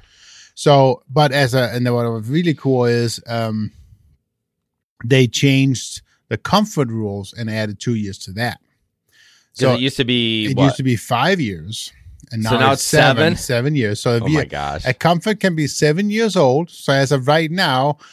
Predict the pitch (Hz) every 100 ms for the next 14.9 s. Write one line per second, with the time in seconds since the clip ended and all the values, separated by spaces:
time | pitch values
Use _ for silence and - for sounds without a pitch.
0 | - _ 123 143 185 160 165 143 156 143
1 | - 165 - 175 170 180 165 139 135 139
2 | - _ _ _ _ - 127 120 117 95
3 | - 110 104 - 208 170 185 165 147 139
4 | 110 101 - _ _ _ _ _ _ _
5 | _ 135 123 123 - 131 - 107 131 120
6 | 120 107 123 113 87 - - - - -
7 | 151 135 123 131 135 123 - 127 117 113
8 | 104 95 87 - 92 76 64 - 170 185
9 | 185 175 160 147 98 - 95 82 110 85
10 | 175 208 220 156 147 120 104 104 104 127
11 | 110 123 123 120 135 139 - 302 247 131
12 | 92 110 98 90 85 - 78 92 80 180
13 | - - 117 139 175 165 156 - 185 190
14 | 160 160 160 180 190 170 165 156 139